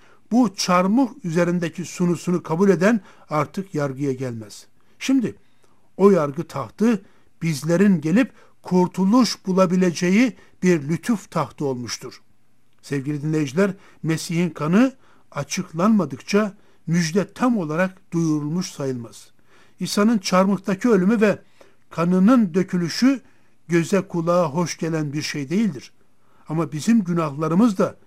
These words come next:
pek hoş sayılmaz, değil mi? İsa'nın çarmıhta ölmesini gerektiren bir şey vardı.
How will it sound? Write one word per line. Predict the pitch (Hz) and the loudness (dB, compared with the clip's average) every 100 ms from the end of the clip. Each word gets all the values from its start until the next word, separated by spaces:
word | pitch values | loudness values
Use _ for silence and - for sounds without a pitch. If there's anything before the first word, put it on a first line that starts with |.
| - - - | -20 -20 -6
pek | 175 185 | -4 -4
hoş | - 143 - | -6 -10 -10
sayılmaz, | - 123 117 107 - | -10 -10 -10 -14 -6
değil | 170 | -2
mi? | 214 185 - - - - | 0 -2 -8 -20 -10 -4
İsa'nın | 190 214 226 190 | 0 2 2 2
çarmıhta | 202 202 208 190 240 | 4 4 4 2 4
ölmesini | 220 208 202 202 226 | 4 4 2 0 0
gerektiren | 185 208 196 196 233 247 190 | 2 0 0 0 2 2 2
bir | 170 | 0
şey | 233 269 | 2 2
vardı. | 220 139 - | 2 0 -6